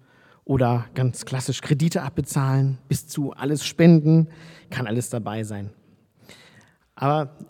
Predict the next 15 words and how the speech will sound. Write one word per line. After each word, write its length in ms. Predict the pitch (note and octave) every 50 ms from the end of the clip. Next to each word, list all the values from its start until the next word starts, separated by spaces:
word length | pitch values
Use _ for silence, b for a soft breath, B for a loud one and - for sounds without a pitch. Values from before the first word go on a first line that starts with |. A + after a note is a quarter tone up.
| _ _ _
ernsthaft, 720 | - C3+ F3+ G#3+ A3 - - E3+ D3 - - - - - -
also 140 | C3+ A#2 A#2+
so 200 | A2 A#2 G#2 G#2+
wirklich 500 | C3+ F3+ F#3+ F#3+ - A2 G2+ - - -
ernsthaft 520 | B2+ C3+ F3+ G3+ - - - C#3 C3 -
habe 160 | C3+ B2+ C3
ich 100 | B2 -
mich 160 | C#3 D#3 F3
jetzt 480 | - E3+ D#3+ - - - - - _ _
persönlich 560 | - B2 A#2+ A2+ C#3+ G3 A3+ G3 E3 D#3 -
mit 120 | C#3+ C3 B2+
dieser 200 | B2+ B2 C3 B2
Frage 380 | - - A#2+ B2 B2+ A#2+ B2
noch 140 | A#2+ A#2 A#2+
nicht, 360 | C3+ C#3+ D3 - - - -